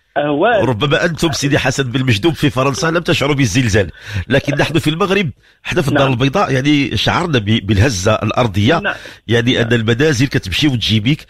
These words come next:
Speaker 2: واحد ال-،
Speaker 1: نعم.
Speaker 2: ال-، واحد ال-، الإحساس رهيب، خصوصا
Speaker 1: نعم.
Speaker 2: عند النساء والأطفال اللي خرجوا للشوارع.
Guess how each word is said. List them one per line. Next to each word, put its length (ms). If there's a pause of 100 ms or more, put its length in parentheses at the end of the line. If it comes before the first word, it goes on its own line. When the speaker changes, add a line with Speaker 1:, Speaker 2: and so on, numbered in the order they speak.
(260)
Speaker 2:
واحد 280
ال-، 60
Speaker 1:
نعم. 420
Speaker 2:
ال-، 40
واحد 320
ال-، 140
الإحساس 560
رهيب، 440 (460)
خصوصا 500
Speaker 1:
نعم. 120
Speaker 2:
عند 160
النساء 500
والأطفال 480
اللي 120
خرجوا 280
للشوارع. 600